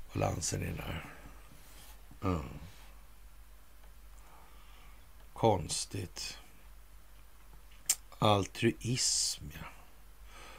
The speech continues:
Osjälviskhet och självuppoffring, omtanke och empati med andra. Jaha,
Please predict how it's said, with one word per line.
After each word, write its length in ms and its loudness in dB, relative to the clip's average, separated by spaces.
Osjälviskhet 1200 4
och 160 -6
självuppoffring, 1080 2
omtanke 760 0
och 100 0
empati 800 4
med 160 -2
andra. 600 -6
Jaha, 640 0